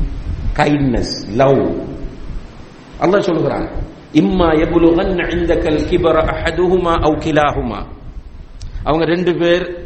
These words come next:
உன்னிடம் இருக்கும்போது முதுமை அடைந்து விட்டால், அல்லது ஒரு ஆள் உன்னிடம் இருக்கும்போது முதுமை அடைந்து விட்டால்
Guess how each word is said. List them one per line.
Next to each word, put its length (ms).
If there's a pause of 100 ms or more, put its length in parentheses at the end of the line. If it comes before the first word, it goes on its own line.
(140)
உன்னிடம் 340
இருக்கும்போது 640
முதுமை 440
அடைந்து 360
விட்டால், 380
அல்லது 640
ஒரு 200
ஆள் 180
உன்னிடம் 340
இருக்கும்போது 540
முதுமை 400
அடைந்து 400
விட்டால் 600